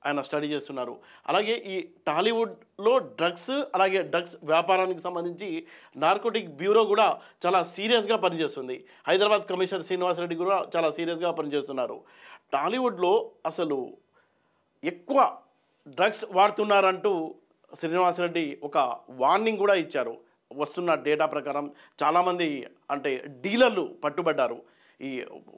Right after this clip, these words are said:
కొత్తగా కమిషనర్గా అపాయింట్ అయిన తర్వాత ఆయన పూర్తిగా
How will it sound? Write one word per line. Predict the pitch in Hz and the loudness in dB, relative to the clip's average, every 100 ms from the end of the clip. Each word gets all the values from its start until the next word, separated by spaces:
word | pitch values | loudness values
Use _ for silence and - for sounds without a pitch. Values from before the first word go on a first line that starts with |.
| - | -12
కొత్తగా | 160 156 196 185 | -6 0 2 2
కమిషనర్గా | 165 165 170 165 165 143 | 0 -2 -2 2 2 0
అపాయింట్ | 143 160 160 | 0 0 0
అయిన | 156 | 0
తర్వాత | 147 143 135 | 0 -2 0
ఆయన | 170 185 175 | -2 -2 -4
పూర్తిగా | 139 - 214 220 226 208 151 | -6 -6 -8 -4 2 2 2